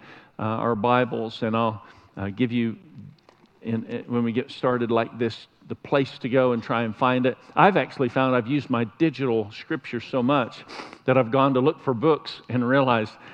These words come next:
"Man, I'm out of practice finding some of these books." Has anyone else noticed that?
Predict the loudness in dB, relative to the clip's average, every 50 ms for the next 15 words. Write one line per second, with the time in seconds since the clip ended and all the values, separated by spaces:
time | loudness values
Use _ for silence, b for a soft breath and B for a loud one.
0 | B B B B B -4 2 2 4 4 4 2 2 2 0 0 0 0 0 0
1 | 0 -4 -6 -8 -6 -4 -4 -2 0 0 -2 -2 -4 -2 -2 -2 0 0 -2 -2
2 | -4 -4 0 0 0 0 0 -4 -2 0 2 2 2 2 2 0 0 0 0 0
3 | 0 0 0 0 2 2 2 2 2 -2 B